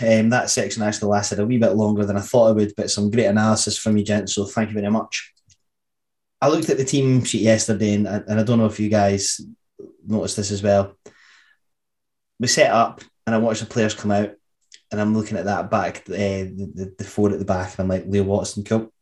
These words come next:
Chris Higgins, Murdo, and Steely, cool, perfect. Um, Steele and, um, Higgins at centre back, and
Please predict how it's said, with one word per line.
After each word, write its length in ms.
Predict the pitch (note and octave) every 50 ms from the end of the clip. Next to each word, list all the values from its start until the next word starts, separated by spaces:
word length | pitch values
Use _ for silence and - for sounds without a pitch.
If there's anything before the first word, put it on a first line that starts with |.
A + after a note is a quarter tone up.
| _ _ _ _ _ _ _ _ _ _ _ _ _ _ _ _
Chris 200 | - - G#2+ -
Higgins, 340 | - A2 G2+ G#2+ G#2 G2+ -
Murdo, 520 | A2+ G#2+ G#2+ G#2 G2+ - G#2 G#2 G2+ G#2 - _ _ _ _ _ _ _ _ _ _ _ _ -
and 140 | F2+ F#2+ -
Steely, 400 | - - A#2 A#2 A2+ A2+ A2 A2
cool, 240 | - - G#2+ G#2
perfect. 720 | G#2 - A2 G2+ G#2 G2+ - - G#2 F#2 - - - - - _ -
Um, 520 | G2+ G2+ G2+ G2 G2 F#2+ F#2+ F#2 F#2 G2 G2+
Steele 380 | - - - - G#2 G#2 G2+
and, 200 | G2+ F#2+ G2 F#2 - -
um, 720 | G2 - - G2+ G2 G2 G2 G2 G2 F#2+ F#2+ G2 G2 G2 G2+
Higgins 340 | - G#2+ G2 G#2 G2+ G2 F#2+
at 160 | G#2 G2 -
centre 320 | - - - G#2+ G2+ F2 G2
back, 400 | F#2+ G2+ G2+ G2 F2 - - -
and 220 | G2+ G2 G2 -